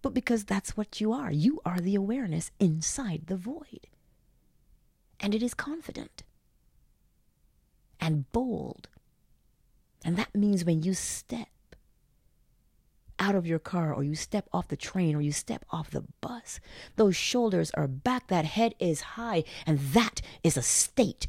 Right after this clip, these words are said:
of confidence. That is a state of boldness. It has nothing to do with how you feel,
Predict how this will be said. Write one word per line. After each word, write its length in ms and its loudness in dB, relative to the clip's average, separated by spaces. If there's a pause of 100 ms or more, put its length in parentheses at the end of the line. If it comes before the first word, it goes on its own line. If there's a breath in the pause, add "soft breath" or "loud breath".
(200 loud breath)
of 140 0
confidence. 760 -8 (220 loud breath)
That 160 4
is 80 0
a 60 0
state 500 -4 (180 soft breath)
of 280 -4
boldness. 560 -8 (160 loud breath)
It 80 -2
has 160 -2
nothing 360 0
to 80 -8
do 80 2
with 120 0
how 100 0
you 160 0
feel, 880 -4